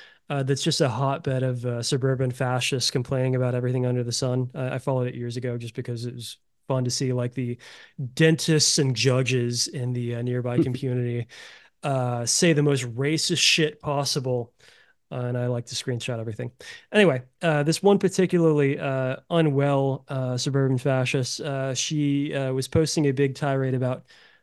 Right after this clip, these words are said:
Speaker 1: uh, chemtrails just, again, this may be a week ago now, so, uh, something that still has some legs to it, unfortunately.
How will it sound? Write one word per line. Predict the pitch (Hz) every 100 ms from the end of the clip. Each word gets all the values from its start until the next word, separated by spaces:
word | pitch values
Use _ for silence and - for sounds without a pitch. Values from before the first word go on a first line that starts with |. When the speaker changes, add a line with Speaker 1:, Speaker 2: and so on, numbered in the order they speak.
| _ 143
Speaker 1:
uh, | 135
chemtrails | 139 185 180 180 160 139 135 -
just, | - 254 - - - -
again, | 143 165 147
this | 143 185 -
may | 254 226
be | 160
a |
week | 127 147 147
ago | 131 123
now, | 113 110 120
so, | - 127 120 123 - - - _ _ -
uh, | - -
something | 226 226 233
that | 165 -
still | - 214 208
has | 165 175 170 160
some | 170 139
legs | 139 147 135 -
to | 135 123
it, | -
unfortunately. | 131 127 135 127 123 127 - 117 110